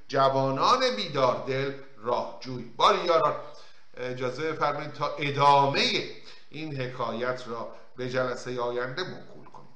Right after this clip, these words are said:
با سپاس از این که چون همیشه مهر کردید و وقت گذاشتید و به پای این برنامه نشستید و با آرزوی تندرستی و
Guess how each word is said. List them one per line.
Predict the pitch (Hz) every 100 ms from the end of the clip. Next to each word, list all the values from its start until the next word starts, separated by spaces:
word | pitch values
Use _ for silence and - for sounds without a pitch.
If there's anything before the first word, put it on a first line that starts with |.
| - - - -
با | 147 -
سپاس | - 147 147 151 131
از | 131 127 -
این | 127 110
که | - 110 - -
چون | - 170
همیشه | 139 139 143 - - 127 92 - -
مهر | 127 139 180 175 117 - -
کردید | 110 127 - 95 90
و | 82 69 - - 104
وقت | 127 139 123 104 - -
گذاشتید | 104 - 85 - - - -
و | - - -
به | 104
پای | - 139 147 131 135
این | 147 160 151
برنامه | 143 127 113 120 110 110
نشستید | 104 90 - 73 - - - - - - - 107
و | 139
با | 151
آرزوی | 156 151 151 151 151 151 131 160 151
تندرستی | 143 139 139 135 127 127 123 - - - 127
و | 107